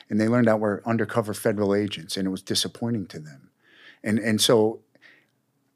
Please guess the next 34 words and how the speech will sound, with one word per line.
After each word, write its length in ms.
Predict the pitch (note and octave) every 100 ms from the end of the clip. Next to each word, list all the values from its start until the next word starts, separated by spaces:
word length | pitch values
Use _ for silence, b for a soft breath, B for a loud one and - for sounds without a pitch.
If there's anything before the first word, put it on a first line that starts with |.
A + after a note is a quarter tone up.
| _
although 340 | A#2+ A#2+ C#3+ D#3
we 220 | C3+ B2+
did 180 | C3 C#3
some 160 | B2+
good 220 | G#2 C3
in 80 | B2+
their 140 | A#2 A2
community 520 | - A2 B2+ C3+ D#3
and 80 | G2+
we 100 | F#2+
took 200 | - G2+
a 60 |
lot 260 | F2 G2+ A2
of 80 | G#2
guns 280 | A2 G#2+ G2+
off 180 | F#2+ -
their 120 | E2+
streets, 640 | - - D#3+ A#2 A#2+ - -
there 100 | A#2
was 160 | A2 G#2
a 40 |
personal 520 | - - C#3 A2+ B2+
kind 200 | G#2 A#2
of 60 | G#2
disappointment. 600 | G2+ - - B2 - D#2+
And 80 | F#2
I 80 | G2+
was 160 | F#2
like, 200 | - F#2+
"Yeah, 220 | D3+ C#3
that 160 | G2 B2+
kinda 220 | D3 A2+
sucks," 480 | - - G2 - -
right? 280 | G#2 D#3